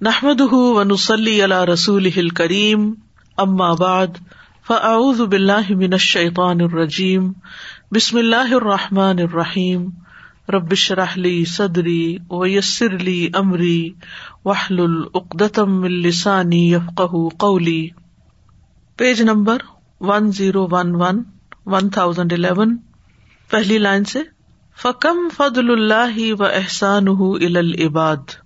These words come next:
کتنا اللہ کا فضل ہے اور اس کا احسان ہے بندوں پر۔ یعنی اگر دیکھا جائے تو ہر طرف اللہ تعالیٰ کے احسانات نظر آتے ہیں، اس کا فضل نظر آتا ہے۔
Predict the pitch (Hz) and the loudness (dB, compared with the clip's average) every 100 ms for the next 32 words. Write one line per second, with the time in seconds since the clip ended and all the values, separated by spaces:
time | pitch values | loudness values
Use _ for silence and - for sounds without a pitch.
0 | _ _ _ _ _ - 277 - 320 294 | _ _ _ _ _ -4 -4 0 -2 0
1 | 196 208 233 220 202 196 185 214 220 202 | 0 2 0 0 -4 0 0 2 0 0
2 | 190 185 180 - 175 170 175 175 185 160 | 0 0 -4 0 0 0 0 0 0 -2
3 | 156 151 160 160 151 - - _ _ _ | -4 -4 -6 -6 -10 -12 -20 _ _ _
4 | 170 165 170 180 170 190 - 240 180 175 | -8 -6 -4 -4 0 -2 0 -2 0 0
5 | 190 202 196 190 226 - 208 220 190 185 | -2 -2 -4 -2 -4 -2 -2 0 -2 -2
6 | 180 180 190 208 185 185 190 170 170 170 | -2 0 0 0 -2 -2 -2 0 0 -2
7 | 170 165 160 151 147 165 170 170 175 - | -4 -2 -2 -2 -4 -8 -6 -6 -6 -6
8 | 175 175 180 196 170 170 165 156 151 165 | -6 -4 0 0 0 0 0 -2 -4 -6
9 | 160 | -6